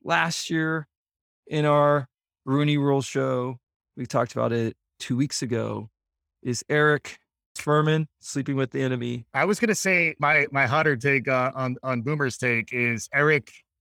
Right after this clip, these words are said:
Speaker 2: the enemy of the state.
Speaker 1: <laughs>
Speaker 2: You're welcome. You're welcome.
Speaker 1: Pretty good. <laughs> You're practicing that. Worked on that. <laughs> So the reason I,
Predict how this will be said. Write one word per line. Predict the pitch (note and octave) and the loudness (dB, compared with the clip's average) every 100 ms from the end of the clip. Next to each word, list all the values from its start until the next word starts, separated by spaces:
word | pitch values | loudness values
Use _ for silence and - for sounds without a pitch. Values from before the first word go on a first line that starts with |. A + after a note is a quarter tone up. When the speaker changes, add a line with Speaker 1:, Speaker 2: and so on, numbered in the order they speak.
| _ _ _ A2+ | _ _ _ -6
Speaker 2:
the | B2+ | 0
enemy | C#3 C#3 C3+ | 0 2 0
of | A2+ | -2
the | |
state. | G#2+ - D3 D3 _ | -6 -4 -4 -4 _
Speaker 1:
<laughs> | _ _ _ _ - - _ - - F#3+ - _ C3 - C3+ - - - - - _ - - - - _ _ | _ _ _ _ -20 -20 _ -20 -6 -2 -2 _ -14 -10 -10 -10 -12 -16 -16 -20 _ -16 -16 -20 -20 _ _
Speaker 2:
You're | A#2+ A#2+ | -6 -2
welcome. | B2 - A2 - - | -2 -2 -10 -14 -14
You're | G#2 | -6
welcome. | G#2+ G2+ G#2+ - | -4 -4 -10 -4
Speaker 1:
Pretty | C3 A#2 - | -2 -2 -2
good. | C3 - _ _ _ - | -2 -2 _ _ _ -4
<laughs> | F3+ - | -4 -2
You're | C#3 | -8
practicing | - - G#2+ A2+ - - | -4 -4 -4 -10 -16 -10
that. | A2+ A2+ - - | -6 -6 -8 -10
Worked | E3 - C#3 | -8 -8 -8
on | A#2+ | -6
that. | B2 C3 - _ _ _ _ _ _ _ _ _ _ - | -4 -6 -10 _ _ _ _ _ _ _ _ _ _ -6
<laughs> | F3 - - - _ _ _ | -6 -6 -18 -18 _ _ _
So | - F3+ F3 D#3+ - _ _ _ _ _ _ | -2 4 4 4 -2 _ _ _ _ _ _
the | E3 | 0
reason | D3+ F#3+ G#3 F#3+ | 4 4 4 4
I, | F3+ E3+ E3 | 4 4 2